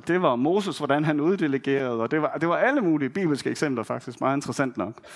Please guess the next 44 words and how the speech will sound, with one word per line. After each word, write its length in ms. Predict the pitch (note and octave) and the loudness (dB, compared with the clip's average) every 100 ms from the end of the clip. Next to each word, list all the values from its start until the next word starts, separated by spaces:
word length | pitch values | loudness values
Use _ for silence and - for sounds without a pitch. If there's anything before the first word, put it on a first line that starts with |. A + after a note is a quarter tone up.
| - - - - - - - | -18 -16 -14 -14 -16 -20 -4
Men 300 | F#3+ G#3+ C4 | 4 4 4
så 100 | C4 | 2
var 100 | C#4 | 4
jeg 80 | B3+ | 4
på 80 | B3 | 4
den 140 | C4+ | 4
her 120 | B3 B3 | 4 4
ledertræningsuddannelse, 1160 | B3+ C4+ A#3+ A#3+ A3+ A#3 A3 G#3 F3+ D#3+ C3 | 4 2 2 0 0 0 0 0 -2 -4 -4
og 120 | F3+ | -4
så, 420 | F3 - B3 A#3+ A3+ | -4 0 2 4 4
øh, 240 | D#3+ C#3+ C3+ - - - _ | 2 0 -4 -16 -20 -20 _
så 120 | C4+ | -4
stiller 260 | A#3+ B3+ G#3 | 2 4 6
der 140 | F3 | 4
sig 220 | E3 E3 G#3 | 2 0 2
en 220 | A#3+ F3+ | 0 0
op, 280 | G3+ B3 - | 2 2 0
som 340 | F3 D#3+ C3 | 0 2 0
førhen 460 | - A#3+ G#3+ G#3 F3+ | 0 2 4 2 0
faktisk 340 | F#3+ F3+ - | 0 0 0
havde 160 | E3 D3+ | 2 4
været 120 | D3+ | 2
min 120 | E3+ | 2
efterskoleforstander, 960 | B3+ A#3 E3+ D#3 D3+ E3 E3 E3 D3 D3+ | 0 0 -4 -2 0 -2 -2 0 0 0
og 80 | |
sagt, 220 | - G3 B3 | 0 0 0
nu 100 | A#3 | -2
skulle 180 | G3+ | 0
han 120 | F#3+ F3+ | 2 0
være 80 | |
forstander 420 | D#3 G#3 A#3 G#3 G3 | 0 -2 0 -2 -2
på 160 | F3 | -4
Bibelskolen 720 | E3 D#4 B3+ A3 - F#3 F#3+ F3+ | 0 0 0 -4 -4 -2 -2 -2
i 40 | |
Kolding, 440 | - G#3 B3 C4 - - - - - | 0 0 2 -4 -10 -20 -20 -20 -2
og 360 | F#3+ G3 F#3+ | 2 4 4
der 100 | A3+ | 2
skulle 240 | A3 G#3+ F#3 | 0 2 2
laves 260 | F#3 - | 2 -2
fuldstændig 640 | - - C4 - G3+ F#3+ F3+ | -4 0 0 2 2 2 0
om 160 | F#3+ | -2
på 120 | E3 | 0
den 140 | D3 C#3+ | -2 -2
skole. 420 | - G#3+ B3+ | 0 0 2